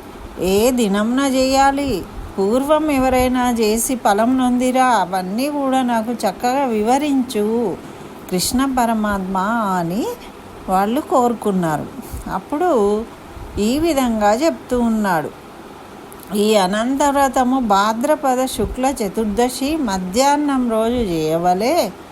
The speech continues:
మధ్యాహ్నం పూట శ్రద్ధతో ఈ వ్రతము ఆచరిస్తే శీఘ్రంగా రాజ్యప్రాప్తి కలుగుతుంది.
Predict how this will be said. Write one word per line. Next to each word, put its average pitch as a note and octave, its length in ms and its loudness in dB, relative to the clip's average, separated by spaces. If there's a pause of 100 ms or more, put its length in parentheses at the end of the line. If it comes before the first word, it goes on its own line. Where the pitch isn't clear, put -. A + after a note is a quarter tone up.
(320)
మధ్యాహ్నం A3+ 640 2
పూట G3+ 600 0 (420)
శ్రద్ధతో C4+ 680 0
ఈ C4 200 2
వ్రతము A3 480 0
ఆచరిస్తే G#3+ 1040 0
శీఘ్రంగా B3 1040 0
రాజ్యప్రాప్తి G3+ 1000 0
కలుగుతుంది. F3+ 1040 -2